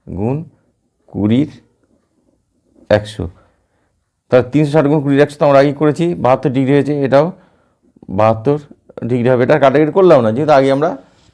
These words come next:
করেছি। তাহলে কোণগুলো আমরা পেয়ে গেলাম, চুয়ান্ন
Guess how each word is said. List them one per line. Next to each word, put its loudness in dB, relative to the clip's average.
করেছি। 2
তাহলে 2
কোণগুলো 4
আমরা 2
পেয়ে 6
গেলাম, 4
চুয়ান্ন 2